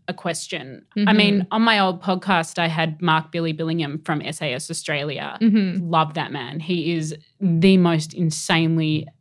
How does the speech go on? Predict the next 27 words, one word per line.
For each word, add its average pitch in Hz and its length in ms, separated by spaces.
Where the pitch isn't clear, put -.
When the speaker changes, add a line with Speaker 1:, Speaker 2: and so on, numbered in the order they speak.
Speaker 1:
passionate, 175 520
gorgeous 160 360
human. 151 500
And 185 220
Mark, 240 480
um, 170 540
I 202 200
was 202 200
curious 214 1120
about 165 480
questions 170 720
that - 240
he 165 560
had 160 320
been 156 320
asked 156 340
about 151 260
in 156 60
the 151 80
army. 120 540
Speaker 2:
Mm. 220 360
Speaker 1:
So 190 120
rather 208 400
than 196 200
saying 190 600
to 175 140
him 160 560